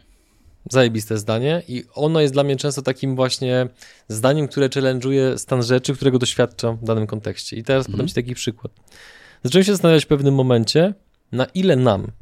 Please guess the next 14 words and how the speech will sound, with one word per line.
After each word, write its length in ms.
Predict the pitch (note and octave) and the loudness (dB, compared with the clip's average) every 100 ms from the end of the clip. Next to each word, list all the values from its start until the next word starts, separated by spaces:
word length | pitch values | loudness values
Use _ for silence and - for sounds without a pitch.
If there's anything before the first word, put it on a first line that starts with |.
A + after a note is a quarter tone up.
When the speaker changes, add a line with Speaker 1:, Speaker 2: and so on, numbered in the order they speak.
| - - | -16 -6
Speaker 1:
jako 200 | C3 C#3 | 2 4
ludziom, 480 | C3+ A2+ A2 D#3+ A3+ - _ _ _ _ _ _ _ | 4 2 0 -2 -2 -10 _ _ _ _ _ _ _
szkodzi 760 | - - - E3+ E3 D#3 A#3 - | -10 -8 -2 2 2 0 -4 -8
słowo 760 | - - - C3 A2 A2+ D3+ G#3+ _ _ _ - | -10 -6 -2 0 0 2 -2 -2 _ _ _ 0
weekend. 580 | F3+ B2 - G#2 - _ _ _ _ _ _ _ _ _ | 2 2 -2 -10 -14 _ _ _ _ _ _ _ _ _
Bo 60 | B2 | -4
za 100 | C3 | -2
słowem 340 | - A#3+ G3 | 0 2 4
weekend 460 | D#3+ E3+ - B2+ E3 - | 4 2 0 -2 -4 -8
kryje 280 | D3 F3 E3+ | -2 0 0
się 140 | - | -2
bardzo 380 | C#3 D#3 D#3+ E3+ | 0 0 0 -2
określona 480 | D#3 D#3+ - D#3 D#3+ | -2 -4 -2 -2 0
koncepcja. 760 | G3 F#3+ - B2 - G#2 G2 | 0 0 0 0 0 -4 -8